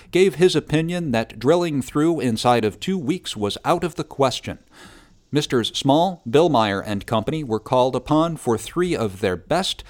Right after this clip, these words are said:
blacksmith strikers, who were furnished with heavy sledges. They commenced whacking away in regular forge style,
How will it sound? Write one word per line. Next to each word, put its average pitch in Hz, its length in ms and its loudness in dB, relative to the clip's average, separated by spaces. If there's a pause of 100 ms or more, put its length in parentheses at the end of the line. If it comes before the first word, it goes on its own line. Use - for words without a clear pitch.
(120)
blacksmith 147 680 -2
strikers, 110 640 0 (200)
who 143 160 2
were 107 240 0
furnished 175 500 -4
with 110 200 -2
heavy 175 300 -2
sledges. 135 640 -4 (320)
They 117 200 0
commenced 131 580 -4 (160)
whacking 190 340 2
away 175 380 6
in 104 300 -2
regular 151 440 2
forge 165 560 0
style, 123 560 2